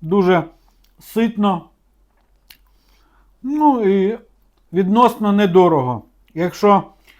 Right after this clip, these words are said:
порівнювати з намазками, котрі продаються в магазині,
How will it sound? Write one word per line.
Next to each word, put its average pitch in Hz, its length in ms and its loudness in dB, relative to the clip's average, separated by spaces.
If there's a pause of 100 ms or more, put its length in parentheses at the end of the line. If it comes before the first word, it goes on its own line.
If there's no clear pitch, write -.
(180)
порівнювати 202 760 0
з 170 60 -6
намазками, 190 680 -2
котрі 185 320 -6
продаються 185 640 -2
в 185 80 -4
магазині, 180 680 -2